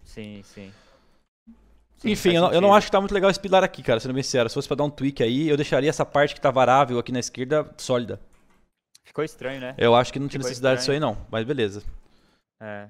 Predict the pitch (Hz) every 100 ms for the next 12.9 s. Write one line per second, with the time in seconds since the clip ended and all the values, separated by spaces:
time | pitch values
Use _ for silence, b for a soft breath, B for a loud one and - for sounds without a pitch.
0 | 107 110 127 175 175 143 185 196 180 143
1 | 123 143 160 180 - 127 139 151 165 175
2 | 180 135 170 - 175 175 175 170 165 170
3 | 151 165 156 - 151 - 170 - - -
4 | 147 165 131 135 147 - 117 107 107 104
5 | - 104 95 95 - - _ _ _ -
6 | 135 170 - 143 185 143 - 120 110 120
7 | 113 - _ - 165 120 107 _ _ _
8 | _ _ 110 - 92 87 - - b b
9 | b b _ _ - 113 120 123 127 135
10 | 135 156 185 175 185 185 185 196 190 202
11 | - - 202 196 160 151 - - 156 156
12 | 170 175 - 156 165 170 175 120 98